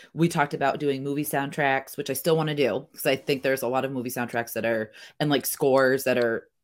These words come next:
epic and timeless, but I just, you know, I think that when you're kicking back and having some drinks, what's,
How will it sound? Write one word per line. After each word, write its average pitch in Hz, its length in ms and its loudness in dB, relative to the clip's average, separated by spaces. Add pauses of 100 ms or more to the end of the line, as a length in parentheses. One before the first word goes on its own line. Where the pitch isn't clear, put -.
(260)
epic 135 480 0
and 127 220 -4
timeless, 120 540 0
but 120 320 2 (800)
I 143 120 2
just, 156 400 -2
you 143 100 -2
know, 113 340 -2
I 127 60 -4
think 131 300 -4
that 123 420 0
when 127 140 -4
you're 120 100 -2
kicking 156 320 -4
back 139 240 -2
and 135 80 -6
having 117 260 -6
some 123 200 -6
drinks, 127 560 -4
what's, - 480 -8